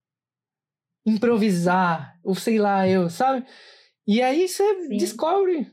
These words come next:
Speaker 1: descobre coisas diferentes e você se descobre, né? Que é o mais importante do artista, eu acho.
Speaker 2: Sim.
Speaker 1: É.
Speaker 2: E bom, a gente tá tendo esse tempo, né?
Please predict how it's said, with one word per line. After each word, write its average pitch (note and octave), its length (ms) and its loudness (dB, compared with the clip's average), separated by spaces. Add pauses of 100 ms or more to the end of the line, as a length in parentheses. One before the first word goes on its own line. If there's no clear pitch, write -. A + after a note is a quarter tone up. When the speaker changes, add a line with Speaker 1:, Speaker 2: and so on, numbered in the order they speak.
Speaker 1:
descobre C#4 460 -6
coisas C4+ 240 -4
diferentes C4+ 640 -4
e A#3+ 120 -2
você A3 280 -2
se D4 240 -6
descobre, A#3 640 -2
né? F#3+ 240 -4 (440)
Que A3+ 100 -2
é A3+ 40 0
o A#3+ 60 -4
mais B3 200 0
importante G#3+ 600 -2
do F#3+ 80 0
artista, F#3 480 -4
eu D#3+ 100 -8
acho. D#3 220 -16 (1600)
Speaker 2:
Sim. F#3 600 -18
Speaker 1:
É. D3+ 200 -12 (3250)
Speaker 2:
E G3 120 -12
bom, A3 220 -14
a G#3 120 -10
gente A3+ 200 -16
tá G#3 140 -8
tendo G3+ 220 -8
esse G3 300 -8
tempo, G3 360 -12
né? E3+ 140 -16